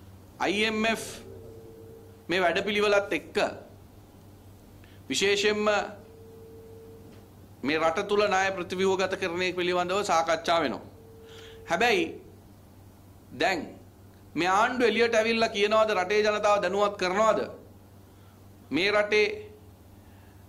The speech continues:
ණය ප්‍රතිව්‍යුහගත කරන්නේ මෙහෙමයි. මේ රටේ ණය ප්‍රතිව්‍යුහගත කිරීම තුළ ජනතාවට තියෙන බය මේ බැංකු පද්ධතියට යම් කිසි හානියක් වෙයිද?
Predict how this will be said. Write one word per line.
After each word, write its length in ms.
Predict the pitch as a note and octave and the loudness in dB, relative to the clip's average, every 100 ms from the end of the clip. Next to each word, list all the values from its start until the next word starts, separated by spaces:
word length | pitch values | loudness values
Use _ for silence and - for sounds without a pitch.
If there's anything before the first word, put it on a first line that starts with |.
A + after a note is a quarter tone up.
| - - - | -20 -20 -10
ණය 260 | C3 D#3+ G3+ | -2 0 0
ප්‍රතිව්‍යුහගත 640 | G3+ F3+ G3+ G#3 G3+ G3+ | 0 -2 2 2 4 2
කරන්නේ 360 | G3+ G3+ G3+ F3+ | 2 0 0 0
මෙහෙමයි. 340 | D#3 G#3 A3+ A3+ - - - - - - - - - - - - | 2 2 2 0 -10 -18 -20 -20 -20 -20 -20 -20 -20 -20 -20 -10
මේ 300 | C#3 D#3+ G#3 | -2 2 2
රටේ 260 | A3 G#3+ G#3+ | 0 0 0
ණය 180 | F#3+ G3+ | 2 0
ප්‍රතිව්‍යුහගත 560 | G3 A3 A3 G#3+ G#3+ G3 | -2 2 4 4 2 0
කිරීම 280 | G#3 A3 A3 | 0 0 0
තුළ 180 | G#3 A3+ A3 - - - - - - - - - | 0 2 2 0 -8 -18 -20 -20 -20 -20 -20 -12
ජනතාවට 600 | B2 E3 G3+ G#3+ A3 A3 | -2 2 4 6 6 6
තියෙන 200 | G#3+ G#3+ E3+ C3+ | 2 2 0 2
බය 200 | F3 G#3+ A#3 - - - - - - | 4 6 4 4 -4 -18 -20 -20 -16
මේ 140 | - F3+ | -4 0
බැංකු 300 | F3 F#3 G#3+ | 0 0 2
පද්ධතියට 540 | G#3+ G#3 G#3 A3 A3 | 2 2 0 2 2
යම් 220 | G#3+ G#3 | 2 0
කිසි 200 | G3+ G3+ | -2 0
හානියක් 520 | G3 G3 G#3+ G#3+ G#3 | 2 2 2 0 0
වෙයිද? 240 | G#3+ G#3+ | 0 2